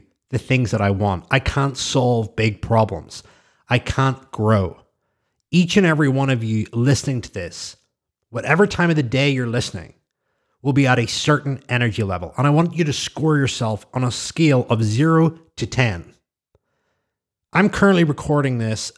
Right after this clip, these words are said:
at half ten at night. My energy at the moment is a nine. Out of ten. My energy is a nine out of ten. I've had a very busy day. I've recorded multiple podcasts.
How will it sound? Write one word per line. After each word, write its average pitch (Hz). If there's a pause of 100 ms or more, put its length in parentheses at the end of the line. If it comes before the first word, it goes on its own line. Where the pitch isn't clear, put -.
at 110
half -
ten 113
at -
night. 95 (800)
My 117
energy 175
at 165
the 151
moment 131 (240)
is 120
a 117
nine. 98 (1300)
Out 175
of 165
ten. 120 (480)
My 113
energy 160
is 127
a 123
nine 135
out 123
of 110
ten. 95 (460)
I've 147
had 147
a 123
very 147
busy 135
day. 113 (560)
I've 135
recorded 123
multiple 147
podcasts. 135